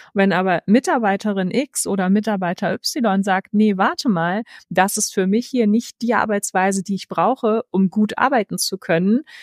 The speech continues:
dann muss man da natürlich auch wieder gucken, wie kriegt man das denn einher und sticht dann einfach über unter, wie es so schön heißt, Führungskraft gewinnt, weil, ähm, Führungskraft hat das Sagen. Oder stellt man sich weiter die Frage, ähm, was sind un-, unsere Unternehmensziele oder was sind unsere Teamziele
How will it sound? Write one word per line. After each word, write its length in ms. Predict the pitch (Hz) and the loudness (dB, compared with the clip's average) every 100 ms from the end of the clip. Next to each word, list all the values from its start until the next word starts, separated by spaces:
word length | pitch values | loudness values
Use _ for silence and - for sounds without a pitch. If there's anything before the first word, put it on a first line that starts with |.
| - - | -20 -4
dann 260 | 190 180 | 0 2
muss 160 | 196 - | 0 0
man 160 | 185 180 | -4 -2
da 160 | 160 | 0
natürlich 540 | 196 214 226 214 - - | -2 0 0 0 -2 -4
auch 180 | 339 | -4
wieder 180 | 339 233 | -2 -4
gucken, 320 | - 196 190 185 | -2 -2 -2 -4
wie 60 | |
kriegt 280 | - 220 - | 0 -2 0
man 120 | 190 | -4
das 140 | 185 - | -2 -4
denn 140 | - | -4
einher 520 | 180 175 254 180 151 | -4 0 2 2 0
und 160 | 175 170 | -4 -8
sticht 340 | - 190 - | -4 -6 -4
dann 100 | 190 | -6
einfach 320 | 175 180 185 - | -4 -6 -6 -6
über 320 | 190 175 160 | -2 0 2
unter, 360 | 202 220 262 254 | 2 2 0 0
wie 60 | |
es 120 | 254 | -6
so 100 | - | -6
schön 300 | 240 233 233 | -4 0 0
heißt, 360 | 214 214 262 - | 2 0 -2 -2
Führungskraft 600 | 214 202 - - 175 - | 0 0 -2 -8 -10 -4
gewinnt, 440 | 175 165 202 330 _ | -4 0 0 0 _
weil, 280 | 170 175 170 | 0 2 0
ähm, 200 | 147 175 | -2 -6
Führungskraft 540 | - 202 196 - 190 - | -4 -2 -2 -6 -8 -8
hat 160 | 170 | -6
das 120 | 170 - | -8 -4
Sagen. 420 | 156 160 196 269 - - - - _ | -2 0 -2 -4 -6 -20 -20 -20 _
Oder 300 | - 220 285 | 2 2 2
stellt 280 | - 240 - | 0 -2 0
man 140 | 214 | -2
sich 200 | 214 - | -2 -4
weiter 260 | - 190 226 | -2 -2 -2
die 100 | 202 | -4
Frage, 640 | - 156 165 202 240 311 - - - - - | -4 0 0 2 0 -2 -4 -18 -20 -20 -4
ähm, 240 | 185 190 - | -2 -2 -2
was 200 | 190 - | -4 -2
sind 120 | - | -4
un-, 140 | 185 - - | -4 -6 -4
unsere 240 | 190 180 | -4 -2
Unternehmensziele 960 | 170 170 165 190 214 - 262 269 294 302 - | -4 -4 -4 -2 -4 -4 -2 0 -2 -4 -2
oder 340 | 190 180 160 | -2 0 -4
was 120 | 170 | -6
sind 140 | - - | -8 -8
unsere 260 | 160 - | -10 -10
Teamziele 840 | - 233 277 - 247 240 240 247 | -4 -2 -2 -2 -2 0 0 0